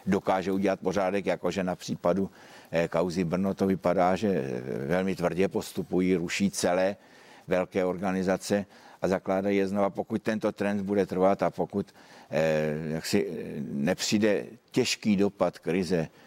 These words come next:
na občany, na voliče, zejména hnutí ano, tak potom, eh, ta přízeň může, může trvat ještě nějakou dobu, ale nic netrvá věčně, my jsme se o tom taky přesvědčili.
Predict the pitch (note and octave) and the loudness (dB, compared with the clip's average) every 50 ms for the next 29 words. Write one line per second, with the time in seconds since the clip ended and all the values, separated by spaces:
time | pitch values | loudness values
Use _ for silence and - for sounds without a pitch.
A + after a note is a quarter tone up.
0 | - - - - - - - - - D2 D#2+ E2+ E2+ F2 F2 - C3 G#2+ - - | -20 -20 -20 -20 -20 -20 -20 -14 -6 -2 -2 0 0 0 0 -2 -4 -8 -8 -4
1 | - G2+ F#2+ G2 G2 F#2+ F#2 F2+ F2 F2 F2+ G2 - - - G2 F#2 E2 F#2 F#2 | -2 -2 -2 0 0 0 0 2 2 0 0 0 -2 0 0 0 0 2 0 0
2 | F#2+ F#2+ F#2+ F#2+ F#2 F2+ F#2+ G2+ F2 - - F2+ D#2+ D#2 F2 F#2 F#2 G2 F2+ - | 2 0 2 2 2 0 0 -2 -4 -4 -2 0 0 2 2 2 0 0 -2 -6
3 | - - - - - - _ _ - F2+ - _ _ F#2 F#2 _ - G2 F#2+ F#2+ | -14 -20 -20 -20 -20 -20 _ _ -6 -6 -6 _ _ -8 -8 _ -2 0 0 2
4 | F#2+ F2+ F2+ F2+ F#2 F2+ _ - G2 - - - G2+ F2+ F2 F#2+ F#2+ F#2+ F#2+ F#2+ | 2 0 0 0 -2 -4 _ -2 -2 -2 -2 -6 -4 -2 0 0 2 2 2 2
5 | F#2+ - A2 G2 F2+ G#2 G2 - G#2 G2+ G2 F#2 - F#2+ F#2 - - - F#2+ - | 0 0 -2 -2 0 -2 0 0 0 0 0 0 0 -2 -4 -2 -2 -2 0 0
6 | F#2 F2 F2+ - - F#2 F#2 F2+ G2+ G2 A2 A2 G#2+ G#2 G#2+ G#2+ E2+ - G2 F#2 | 0 0 -2 0 0 0 0 0 0 2 4 4 4 4 2 -2 -2 -2 -4 -4
7 | E2+ - F2+ F2 E2 E2 E2 E2 D#2+ - - E2+ D#2+ D#2+ D2 - E2 D#2+ D#2+ E2+ | -2 0 2 2 2 2 2 0 -4 -2 -2 -2 -2 -2 0 -2 -2 2 2 2
8 | D#2 D2 F2 E2+ D2 C2+ B1+ - D#2+ - - D2+ - - C#2+ - - - A#1 B1 | 2 4 2 0 0 -2 -2 -2 -6 -4 -4 -10 -6 -6 -6 -6 -6 -10 -10 -10